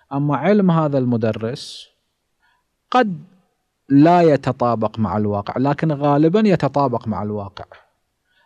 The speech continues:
أو الطبيب الحاذق يأتون بمريض عنده، يشاهد هذا المريض، يعلم بأن هذا المريض خلال فترة سيموت، لأن المرض مثلًا مستشري ولا يوجد علاج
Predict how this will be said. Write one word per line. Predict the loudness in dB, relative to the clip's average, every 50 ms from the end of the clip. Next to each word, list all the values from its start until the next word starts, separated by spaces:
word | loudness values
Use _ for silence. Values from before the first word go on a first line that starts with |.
| _ -2
أو | 2 4 4
الطبيب | 4 2 0 0 0 2 2 2 2 2
الحاذق | 2 0 0 0 0 2 2 2 0 0 -2 -2 -4 _ -16 -20 -20 _ _ _ _ _ _ _ _ _ _ _ _ _ _ _ _ _ _ _ -4
يأتون | -4 -2 -2 -2 -4 -2 0 0 2 2 0 0 -2 -2
بمريض | -2 0 0 2 2 2 2 4 4 2 2 2 0 -2 -2
عنده، | -2 0 0 2 0 0 -2 -4 -6 -8 -12 -18 -20 _ _ _ _ _ _ _ _ _ _ _ _ _ _ _ _ _ _ _ _ _ _ _
يشاهد | -8 -6 -4 -2 0 0 0 0 0
هذا | 0 0 0 -2
المريض، | -2 -2 -2 -2 -2 -2 -2 -2 -4 -6 -10 -16 -20 -20 _ _ _ _ _ _ _ _ _ _ _ _ -20 -20 -20 _ _ -10
يعلم | -2 0 2 2 2 2 0 0 0 0 0 0 0
بأن | -2 -2 -2 -2 -2 0 0
هذا | 0 0 0 0 0 -2 -2
المريض | -2 -2 -4 -4 -2 -2 -4 -4 -4 -6
خلال | -6 -4 -2 -2 -2 -2 -2
فترة | -4 -4 -4 -2 -2 -2
سيموت، | -2 -2 0 0 0 0 2 2 0 0 -2 -6 -10 -18 -20 -20 _ _ _ _ _ _ _ _ _ _ _ -8
لأن | -6 -4 -2 -2 0 0
المرض | 0 2 2 2 2 2 0 0
مثلًا | -2 -4 -4 -4 -4 -4 -4
مستشري | -4 -4 -6 -6 -6 -4 -4 -4 -2 -2 -2 0 0
ولا | 2 2 0 0 -2 -2 0 2
يوجد | 2 2 2 2 0 0 -2 -2 -2 0
علاج | 0 2 2 2 0 0 -2 -6 -10